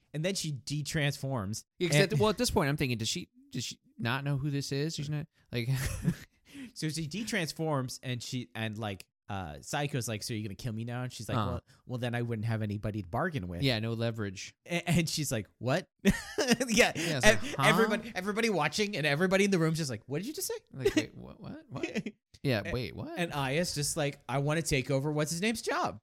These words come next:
Speaker 2: Yeah, the,
Speaker 1: But I
Speaker 2: the
Speaker 1: wanna
Speaker 2: guy
Speaker 1: be
Speaker 2: that
Speaker 1: like
Speaker 2: she just killed.
Speaker 1: Yeah, but I wanna be in a, like, a leadership role.
Speaker 2: Yeah. So, uh, so the, the guy that she just killed, just a reminder, uh, is,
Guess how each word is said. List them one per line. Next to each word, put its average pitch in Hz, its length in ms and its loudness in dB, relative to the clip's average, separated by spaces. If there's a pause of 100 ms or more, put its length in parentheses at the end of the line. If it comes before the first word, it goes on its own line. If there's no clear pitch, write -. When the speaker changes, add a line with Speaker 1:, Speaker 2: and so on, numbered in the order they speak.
(100)
Speaker 2:
Yeah, 151 220 6 (300)
the, 127 80 6
Speaker 1:
But 117 80 8
I 165 120 8
Speaker 2:
the 170 60 2
Speaker 1:
wanna 185 160 4
Speaker 2:
guy 151 140 8
Speaker 1:
be 156 40 8
Speaker 2:
that - 60 6
Speaker 1:
like 143 80 6
Speaker 2:
she - 140 2
just 127 260 2
killed. 90 460 -2
Speaker 1:
Yeah, 127 240 -2
but 139 120 -2
I 147 60 0
wanna 160 220 -2
be 170 80 -2
in 143 80 0
a, 139 60 0
like, 123 180 -2
a 110 60 -6
leadership 139 500 -2
role. 90 340 -10
Speaker 2:
Yeah. 82 280 0 (200)
So, 143 320 2 (140)
uh, 127 240 0 (240)
so 135 240 0
the, 135 140 -4 (180)
the 123 120 -6
guy 156 420 4 (260)
that 120 160 2
she - 120 -2
just 120 220 -2
killed, 90 280 0
just 101 160 -6
a 113 40 -6
reminder, 95 800 -2
uh, 87 320 -2
is, 98 400 -4